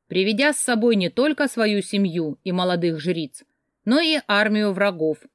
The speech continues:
преследовавшую его по пятам. Высшие могини наконец очнулись.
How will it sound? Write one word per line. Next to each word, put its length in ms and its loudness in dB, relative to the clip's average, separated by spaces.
преследовавшую 1120 0
его 240 -2
по 140 -6
пятам. 520 -10
Высшие 480 2
могини 480 4
наконец 500 0
очнулись. 720 0